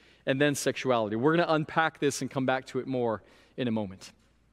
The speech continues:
We, we titled the series, Hold Us Together, and here's just the plain reality. Most love relationships, most romantic relationships in our world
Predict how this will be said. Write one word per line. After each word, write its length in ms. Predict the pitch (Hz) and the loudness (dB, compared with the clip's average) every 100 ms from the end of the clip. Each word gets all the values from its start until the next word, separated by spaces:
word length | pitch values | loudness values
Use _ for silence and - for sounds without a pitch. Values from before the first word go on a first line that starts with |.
| _ _ _ _ - _ _ _ _ _ _ _ _ - | _ _ _ _ -20 _ _ _ _ _ _ _ _ -4
We, 100 | 185 | -2
we 120 | 185 175 | 2 4
titled 260 | 214 208 | 6 4
the 60 | 165 | 0
series, 420 | - 208 180 151 | 4 6 6 4
Hold 260 | - 196 185 | 2 4 4
Us 140 | - | 0
Together, 500 | - 143 165 156 139 | -2 2 2 2 0
and 120 | 131 | 0
here's 260 | 131 220 - | 0 -2 -2
just 180 | 170 - | -4 -4
the 80 | |
plain 320 | - 170 180 170 | -6 -6 -4 0
reality. 460 | 147 143 135 113 | 2 2 0 -4
Most 640 | 113 135 175 233 - - - _ _ _ _ - | -2 0 0 0 -6 -12 -16 _ _ _ _ -2
love 400 | 143 170 190 170 | 4 4 4 2
relationships, 640 | 165 151 143 131 - - | 2 2 0 -6 -8 -4
most 260 | 160 170 - | 0 0 0
romantic 580 | 143 139 160 175 185 - | -2 0 0 -2 -6 -4
relationships 680 | 151 151 - 151 - 139 156 | 0 0 -2 -6 -4 -4 -4
in 100 | 131 | -2
our 100 | 120 | 0
world 400 | 135 127 110 | 0 0 -2